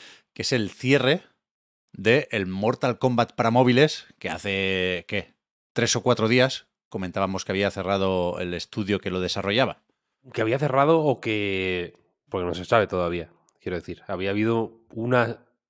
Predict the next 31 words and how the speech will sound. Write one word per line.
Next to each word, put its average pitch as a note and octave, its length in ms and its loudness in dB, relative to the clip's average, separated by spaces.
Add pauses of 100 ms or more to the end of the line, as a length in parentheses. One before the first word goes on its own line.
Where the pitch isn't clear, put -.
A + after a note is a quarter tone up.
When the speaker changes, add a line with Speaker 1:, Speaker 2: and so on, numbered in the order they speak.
(180)
Speaker 2:
cantidad A2+ 680 0
de G#2+ 160 -8
despidos, G#2+ 800 -2 (260)
mm, F2+ 680 -8 (100)
muy A2 240 -2
considerable A#2 720 0
dentro A2+ 380 -2
de G#2+ 100 0
la G2 140 2
parte G#2+ 420 2
de G2+ 340 0
NetherRealm, G2 960 0
que, F#2 680 -2 (320)
que - 80 -16
son E2+ 160 -12
los E2 100 -12
que F2+ 60 -6
hacen F2 160 -8
el, D#2+ 80 -10 (320)
los F2 220 -16
Mortal F#2 280 -8
Kombat, G2 360 -4 (760)
que G#2+ 180 -2
se A2 120 -4
dedica F#2+ 540 0
a G#2+ 200 2
los G#2+ 140 2
juegos G#2+ 280 0
para G2+ 200 4
móviles, C3 500 2 (200)
Speaker 1:
Ujú. C#3 220 -6